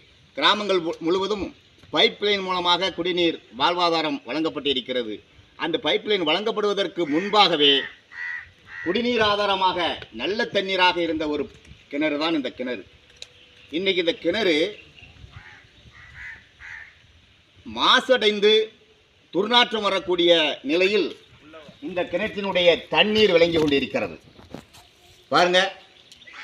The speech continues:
மழைக்காலம் பெய்து குளங்கள்லாம் தண்ணி பெறுகின்ற காரணத்தினால அந்த மட்டம் வந்து இந்த கிணற்றினுடைய முக்கால் பகுதி இருக்கு. ஆனா, தண்ணியுடைய நேரத்தை பாருங்க, சாக்கடையா இருக்கு.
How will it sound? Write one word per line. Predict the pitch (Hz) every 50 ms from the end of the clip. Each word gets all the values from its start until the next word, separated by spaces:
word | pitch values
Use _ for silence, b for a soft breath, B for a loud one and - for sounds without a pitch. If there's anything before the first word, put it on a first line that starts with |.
| - - - -
மழைக்காலம் | 104 107 127 156 185 196 180 185 180 180 175 170 156 -
பெய்து | 156 170 180 180 190 185
குளங்கள்லாம் | - 165 170 180 185 185 180 180 175 175 175 165 -
தண்ணி | 143 143 160 180 180
பெறுகின்ற | 160 170 175 165 165 160 165
காரணத்தினால | 143 151 151 151 160 156 - 156 160 170 190 175 - - - - - _ _ - _ _ -
அந்த | - 123 147 143 135
மட்டம் | 127 127 151 165 160 - 226 208 202
வந்து | 196 196 185 202 214 220 214 - -
இந்த | 139 147 143 -
கிணற்றினுடைய | 165 175 202 196 185 185 190 175 180 175 156
முக்கால் | 147 160 160 - 233 247 240 226 190
பகுதி | 170 196 208 214 226 202
இருக்கு. | 190 180 180 - 175 143 - - - - -
ஆனா, | - 190 175
தண்ணியுடைய | - - 160 208 233 247 233 226 208
நேரத்தை | 185 196 220 220 214 220
பாருங்க, | 190 202 196 190 196 202 185 -
சாக்கடையா | - 160 202 226 220 254 240 233 226 202
இருக்கு. | 160 123 110 95